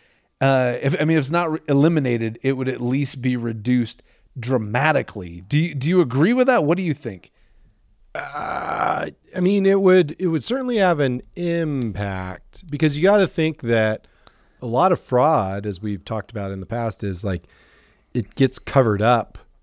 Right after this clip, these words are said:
Speaker 2: by, you know, accrual accounting hijinks, right?
Speaker 1: Yeah.
Speaker 2: Like,
Speaker 1: Yeah.
Speaker 2: vague,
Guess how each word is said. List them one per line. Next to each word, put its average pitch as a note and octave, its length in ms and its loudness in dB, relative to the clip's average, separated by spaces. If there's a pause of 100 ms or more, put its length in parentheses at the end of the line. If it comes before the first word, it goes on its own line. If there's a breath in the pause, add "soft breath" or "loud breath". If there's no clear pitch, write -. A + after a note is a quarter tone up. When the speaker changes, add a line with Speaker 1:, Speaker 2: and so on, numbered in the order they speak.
(140)
Speaker 2:
by, G2+ 800 -2 (640)
you C3+ 100 -4
know, F#2 280 -4 (380)
accrual B2+ 920 2
accounting B2 520 -2
hijinks, G2+ 760 -4 (180)
right? A#2 240 -2 (380 soft breath)
Speaker 1:
Yeah. A2 140 0
Speaker 2:
Like, G2+ 300 -2 (160)
Speaker 1:
Yeah. G#2+ 220 2 (360)
Speaker 2:
vague, B2 560 0